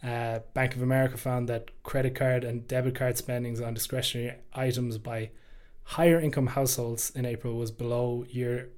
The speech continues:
below the year before. And then Walmart is actually seeing more custom coming from high income customers as well. So spending on luxury goods is reportedly slowed way down. So it's interesting because, again, it's,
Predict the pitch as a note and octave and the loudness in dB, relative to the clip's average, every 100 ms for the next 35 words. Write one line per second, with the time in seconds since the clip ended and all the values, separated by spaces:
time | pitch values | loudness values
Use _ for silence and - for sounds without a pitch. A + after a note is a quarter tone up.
0 | - - - - - B2+ C#3+ D3+ C#3 B2+ | -18 -18 -18 -10 0 4 6 6 6 2
1 | B2 A#2 - B2 C3 - - - - - | 2 -2 -4 -2 -2 -4 -14 -20 -20 -20
2 | - B2 B2+ B2+ B2+ B2 A#2 C3 C#3+ C#3 | -8 0 2 4 4 4 4 4 6 6
3 | B2+ A#2 A#2+ A2+ A#2+ A2 - B2 A#2 A#2 | 4 2 0 -2 -2 -2 0 -2 -2 -2
4 | A#2 B2 B2 B2 A#2 A2 - - B2+ - | 0 0 2 0 -2 -6 -8 -2 0 0
5 | A2+ A2+ - A#2+ A#2 B2+ A#2 - B2 B2 | -2 -4 -6 -6 -4 -4 -6 -4 -2 -2
6 | A#2 A#2 G#2+ A#2 - B2 A2+ - A#2 A#2+ | -4 -6 -6 -6 -6 -8 -10 -8 -4 -4
7 | A#2 - - - - - - A2+ - - | -4 -8 -18 -20 -20 -14 -8 -4 -2 0
8 | C3 B2+ A#2+ A#2+ B2 A#2+ A#2 A#2+ A#2+ A2 | 2 2 0 0 0 0 0 0 0 0
9 | - - - - A2+ A2+ A2+ G#2+ B2 A#2+ | -2 -4 -8 -8 -6 -4 -4 -4 -2 -2
10 | A2+ - - A#2 G#2+ A2+ A2 A2+ A#2 A2+ | -2 -2 -2 -2 -2 -4 -4 -6 -10 -8
11 | A#2+ A#2 - - - - - D3+ G#3+ G3+ | -8 -8 -12 -16 -16 -8 0 6 6 8
12 | E3 - D3 C3+ C3 C#3+ C3+ B2 A2 - | 6 6 4 4 2 4 4 4 0 -4
13 | - - - - - - - - - - | -6 -16 -20 -20 -20 -20 -20 -20 -20 -4
14 | C#3 B2+ D#3+ D3 B2+ B2 - B2+ - | 0 6 8 8 6 2 -2 0 0